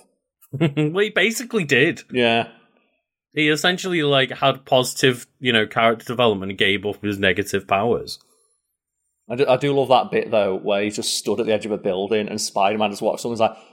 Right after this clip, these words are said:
Speaker 2: "Wait, why are you here?" He's like, "Well, I thought you'd be here, so I just stood here, just sending up, like,
Speaker 1: <laughs>
Speaker 2: massive power." He just stands there sending up energy waves.
Speaker 1: Yeah.
Speaker 2: Like, "Spider-Man, come arrest me."
Speaker 1: It's like, "Well, this, this was the only way I knew how to get near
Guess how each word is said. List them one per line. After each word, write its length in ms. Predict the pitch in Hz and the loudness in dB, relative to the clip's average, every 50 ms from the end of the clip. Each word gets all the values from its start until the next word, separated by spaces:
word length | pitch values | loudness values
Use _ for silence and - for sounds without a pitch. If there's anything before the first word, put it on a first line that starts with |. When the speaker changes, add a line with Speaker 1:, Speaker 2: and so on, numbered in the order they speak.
| _ _ _ _ _ - | _ _ _ _ _ -2
Speaker 2:
"Wait, 320 | 185 220 226 175 120 - - - - _ _ _ _ _ _ _ _ | 0 2 2 0 -2 -6 -14 -20 -20 _ _ _ _ _ _ _ _
why 140 | 139 160 190 | -2 0 2
are 20 | |
you 160 | 196 185 190 180 | 2 2 0 0
here?" 160 | 131 160 175 | 2 2 2
He's 140 | 175 147 135 | 2 2 2
like, 200 | 127 120 120 - | 0 0 0 0
"Well, 140 | 120 120 | 0 0
I 60 | 120 - | 0 2
thought 180 | - 107 113 | 2 0 2
you'd 140 | 117 120 - | 0 -2 -2
be 160 | 113 107 107 | -2 -2 -2
here, 240 | 104 104 95 90 85 | -2 -4 -6 -6 -8
so 140 | - - 110 | -6 -6 -4
I 20 | 104 | -4
just 180 | 117 - - | -4 -6 -4
stood 200 | - - 110 107 | -2 -2 0 0
here, 260 | 120 123 127 127 127 127 - | 2 2 2 2 0 -2 -6
just 160 | 120 - - | -8 -4 0
sending 240 | - 123 117 117 110 | 0 0 0 0 -2
up, 80 | 120 113 | -2 2
like, 260 | 113 107 107 110 139 | 4 4 4 4 2
Speaker 1:
<laughs> 140 | 135 - 104 | 2 4 2
Speaker 2:
massive 300 | 110 - - 131 120 - | 0 2 0 0 2 4
power." 320 | 180 123 117 113 113 - - 143 143 - | 4 4 6 4 4 4 2 -2 0 0
He 60 | 151 | 0
just 220 | 175 208 196 - | 2 2 2 2
stands 260 | - 180 190 208 202 | 2 2 0 2 0
there 100 | 220 185 | 0 -2
sending 260 | 165 - - 156 151 147 | 0 0 -2 0 0 0
up 80 | - | 0
energy 300 | 127 127 139 143 127 139 | 0 0 0 0 0 2
waves. 520 | 127 127 110 95 90 92 87 - - - - _ _ _ _ | 4 4 4 4 2 -2 -6 -8 -12 -14 -14 _ _ _ _
Speaker 1:
Yeah. 220 | 127 123 120 113 | 0 2 4 4
Speaker 2:
Like, 220 | 104 123 131 131 135 | 6 4 4 4 2
"Spider-Man, 560 | - - - 156 165 170 160 165 156 151 147 | 0 -2 0 2 2 2 2 0 -2 -4 -2
come 160 | 147 170 156 | -2 -2 0
arrest 320 | 147 147 147 151 151 - 160 | 2 2 2 2 0 0 0
me." 180 | 147 120 101 - - - _ _ _ _ _ _ _ _ _ _ _ _ _ _ _ | 0 0 0 -2 -6 -14 _ _ _ _ _ _ _ _ _ _ _ _ _ _ _
Speaker 1:
It's 100 | _ - | _ 0
like, 240 | 135 127 120 117 - _ | 2 2 2 0 -4 _
"Well, 140 | - 143 139 135 | 2 4 4 4
this, 100 | 139 139 | 2 -2
this 280 | 139 135 143 135 139 | 0 2 2 2 2
was 140 | 151 151 143 | -2 -4 -2
the 140 | 135 147 147 | 2 4 4
only 240 | 135 135 131 135 127 | 4 4 0 -2 -2
way 260 | 120 120 123 131 135 | 0 2 2 2 2
I 60 | 127 127 | 2 0
knew 180 | 120 117 117 | 0 0 0
how 120 | 113 117 117 | 0 0 0
to 100 | 113 110 | 2 0
get 160 | 113 107 98 | 0 2 2
near 140 | 104 104 | 2 2